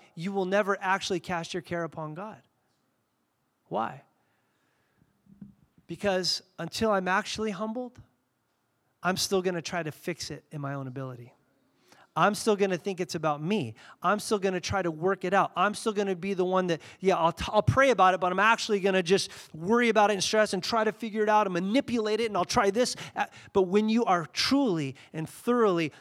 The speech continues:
humbled and you fall on your face and you realize, "This thing is too big for me, and I have nothing in my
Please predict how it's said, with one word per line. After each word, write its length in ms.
humbled 540
and 100
you 60
fall 380
on 100
your 120
face 360
and 100
you 100
realize, 320
"This 420
thing 420
is 160
too 480
big 320
for 200
me, 340
and 120
I 100
have 120
nothing 520
in 80
my 140